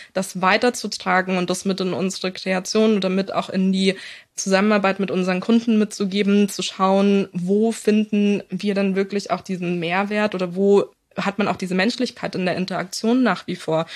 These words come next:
Weil wir sprechen über Kommunikation, über Marketingplattformen, über Endkonsumenten, die einfach auch mit Produkten in Berührung kommen. Ich glaube, diese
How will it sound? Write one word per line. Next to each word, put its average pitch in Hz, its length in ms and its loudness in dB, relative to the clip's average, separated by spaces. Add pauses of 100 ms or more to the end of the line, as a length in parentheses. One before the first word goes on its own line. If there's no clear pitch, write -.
(180)
Weil 185 100 2
wir 185 80 2
sprechen 214 420 2
über 185 380 0 (340)
Kommunikation, 196 840 2
über 190 160 -2
Marketingplattformen, 196 1200 0
über 180 280 -4
Endkonsumenten, 196 840 0
die 185 100 -2
einfach 185 300 -4
auch - 200 -4
mit 190 240 -6
Produkten 247 520 0
in 180 180 0
Berührung 175 460 -4
kommen. 170 320 -2
Ich 180 120 -8
glaube, 190 280 2
diese 175 300 -2